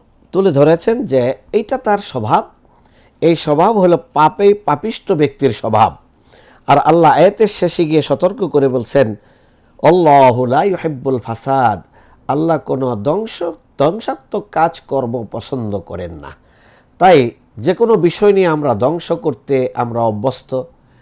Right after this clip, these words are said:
আমরা দেখি ভাঙচুর করতে অভ্যস্ত, হ্যাঁ, আমরা পাওনা আদায়ের জন্য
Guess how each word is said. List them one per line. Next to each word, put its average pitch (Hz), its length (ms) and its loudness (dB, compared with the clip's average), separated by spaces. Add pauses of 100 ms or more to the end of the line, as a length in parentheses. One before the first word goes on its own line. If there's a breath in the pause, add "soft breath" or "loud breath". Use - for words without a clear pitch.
(400 soft breath)
আমরা 139 320 0
দেখি 123 340 -4
ভাঙচুর 131 460 -4
করতে 123 300 -8
অভ্যস্ত, 117 640 -6 (560 soft breath)
হ্যাঁ, 156 220 -4 (100)
আমরা 131 340 -4
পাওনা 156 440 -2
আদায়ের 131 380 -2
জন্য 123 460 -6